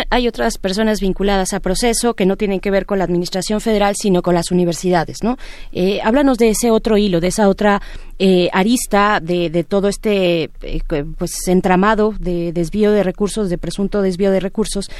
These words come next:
Está, por ejemplo, el caso de Juan de Dios Nochebuena Hernández, rector de la Universidad Politécnica Madero.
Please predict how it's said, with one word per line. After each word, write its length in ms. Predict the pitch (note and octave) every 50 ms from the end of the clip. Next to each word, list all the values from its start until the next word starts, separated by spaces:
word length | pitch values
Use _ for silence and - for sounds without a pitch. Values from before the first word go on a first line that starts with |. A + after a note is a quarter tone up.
| - - - -
Está, 420 | F#3 E3 - - F#3+ F#3+ F#3+ G3 F#3+
por 120 | - G3+
ejemplo, 200 | F3 G3 G3 F#3 G#3
el 60 | F#3+
caso 220 | - G3+ G3 -
de 60 | G#3 F#3+
Juan 160 | - F#3+ F3+
de 100 | F3+ F3+
Dios 220 | F3 G3+ G#3 G3
Nochebuena 460 | G3+ F#3+ F#3 - G3+ F#3 G3 G3 G3
Hernández, 400 | G3 F#3 G#3 G#3 G3+ G3 G3 G3+
rector 280 | F#3 E3+ E3 - F#3+ F3+
de 80 | F3+ F#3
la 60 | F3+
Universidad 420 | F3 F3 E3+ E3 E3 - F#3+ F3+
Politécnica 720 | - - F3+ F3 F3 - F3+ E3 F#3 F3+ - F3+ F3 E3+ - - - - -
Madero. 520 | - F#3 E3+ E3+ F#3 G#3 G#3+ G#3 F3+ D#3+